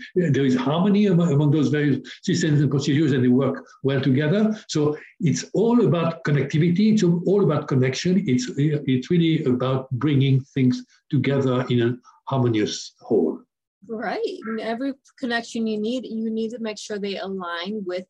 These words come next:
Speaker 2: your business motto. You have to make sure it aligns with your purpose, and you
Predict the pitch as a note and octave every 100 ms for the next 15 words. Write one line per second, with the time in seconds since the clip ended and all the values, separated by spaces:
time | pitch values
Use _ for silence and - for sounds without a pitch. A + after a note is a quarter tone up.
0 | _ _ _ - F#3+ - G3+ B3 C4 A#3+
1 | A#3 - - _ _ - F#3 D#3+ D3 D3+
2 | A#3 E4+ A#3 G3+ G3+ G#3+ G#3+ A3 G#3 G3
3 | - G3 G3 F#3+ F3 F3 F#3+ G3 - F#3+
4 | F#3+ F3 _ _ A#3+ C#4+ - D#3 E4+ -
5 | - _ _ _ - G#3 G#3+